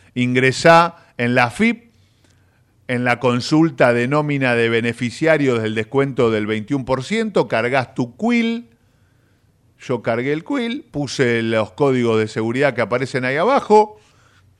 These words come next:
para hacer que no sos un dron y, y aparecí que sí, que estoy gozando del beneficio, no sé cómo me puse. Feliz.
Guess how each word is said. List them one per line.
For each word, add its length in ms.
para 200
hacer 200
que 100
no 100
sos 180
un 100
dron 320
y, 720
y 100
aparecí 440
que 100
sí, 220
que 100
estoy 220
gozando 760
del 220
beneficio, 760
no 100
sé 200
cómo 180
me 120
puse. 400
Feliz. 560